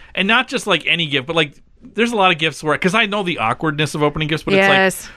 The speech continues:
Speaker 1: when I, like, I have a couple things I bought this year that are like, this is gonna blow their mind 'cause they
Speaker 2: Aw.
Speaker 1: don't even know this thing exists,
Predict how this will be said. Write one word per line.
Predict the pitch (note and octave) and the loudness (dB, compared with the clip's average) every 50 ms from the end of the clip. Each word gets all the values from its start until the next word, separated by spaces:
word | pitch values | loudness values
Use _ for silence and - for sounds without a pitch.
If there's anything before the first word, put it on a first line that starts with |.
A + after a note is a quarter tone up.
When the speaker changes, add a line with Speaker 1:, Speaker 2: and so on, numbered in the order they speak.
| - - | -10 -4
Speaker 1:
when | C3 C3 | -2 0
I, | C3+ C#3+ F#3 G#3+ F3 - | 0 0 0 -2 -2 -2
like, | - D3+ C3+ | -2 0 2
I | D3+ D#3 | 2 2
have | G#3+ G#3+ | 0 0
a | E3 | -2
couple | - C#3 C3 - C3 | -6 -8 -8 -6 -4
things | A#2 C3 B2+ A2+ A2+ | -4 -2 -2 -2 -2
I | A2+ | -2
bought | G#2+ A2 G#2+ A2 - | 0 2 2 2 2
this | B2+ A2+ - | -2 -2 0
year | C3 A#2+ A#2 | 0 2 2
that | A#2 A2+ | 4 4
are | A2 A2 | 4 4
like, | G#2+ G#2 G2 G2 - _ _ _ _ _ _ - - | 4 2 0 0 -4 _ _ _ _ _ _ -14 -10
this | A2 G#2+ - | -10 -8 -6
is | E3+ | -4
gonna | F3+ D#4 B3 F#3 | -2 0 0 0
blow | C3+ A#2 A2 G#2 G#2 A2 A#2 | 0 0 0 2 2 2 2
their | A#2 B2 A#2+ A2 | 2 2 2 2
mind | A2 A2 G#2 G2 G#2 A#2 C3 | 0 0 0 0 2 2 2
'cause | - F4+ F#4 F4+ E4+ E4+ | 2 2 2 2 2 2
they | D4 | 0
Speaker 2:
Aw. | D4+ - F#4+ | 0 0 2
Speaker 1:
don't | D#3 D3+ F3 G3+ | 0 0 2 0
even | G#3+ F#3 G3+ F#3 | 0 0 -2 -2
know | E3 D3+ D#3 D#3 | 0 0 0 0
this | C#3+ C#3+ - - | -2 -4 -4 -4
thing | - C#3 C3+ A#2+ | -4 -4 -4 -4
exists, | G#2+ G#2+ G#2 G2+ G2+ - G#2 A2 A2 - - - - - - - | -6 -6 -8 -10 -8 -4 -2 -2 -2 -4 -6 -10 -10 -10 -10 -10